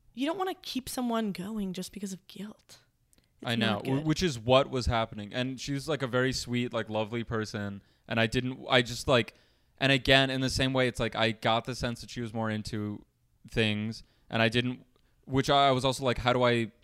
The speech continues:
Speaker 2: end this gently?" or whatever. I, like, I was trying to be gentle, and I made it infinitely
Speaker 1: Yeah.
Speaker 2: worse by extending it, and pro-, like,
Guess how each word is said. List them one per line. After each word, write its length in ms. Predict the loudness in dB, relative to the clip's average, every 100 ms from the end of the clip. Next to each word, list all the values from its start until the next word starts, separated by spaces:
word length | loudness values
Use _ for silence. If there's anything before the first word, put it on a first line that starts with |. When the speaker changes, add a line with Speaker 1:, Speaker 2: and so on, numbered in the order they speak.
| _ _ _ -2
Speaker 2:
end 160 | 0 0
this 160 | -4
gently?" 720 | -2 -2 -2 -4 -6 -4 -6 -8
or 160 | -4 0
whatever. 320 | 2 0 2
I, 60 | 2
like, 160 | 4
I 80 | 2
was 400 | 2 2 0 -4
trying 800 | -10 -6 -2 0 0 -2 -6 -12 _ _ _ -6
to 100 | -6
be 220 | 0 0
gentle, 440 | 0 -4 -4 -4 -2
and 120 | 0
I 220 | 2 2
made 240 | 2 2 2
it 140 | 0 -2
infinitely 520 | -4 -2 -4 -2 -2
Speaker 1:
Yeah. 100 | 0
Speaker 2:
worse 240 | -2 -2
by 260 | 0 2 2
extending 680 | -2 -8 -8 -4 -2 -2 -2
it, 140 | -2
and 120 | -2
pro-, 200 | -4 -6
like, 260 | -2 -2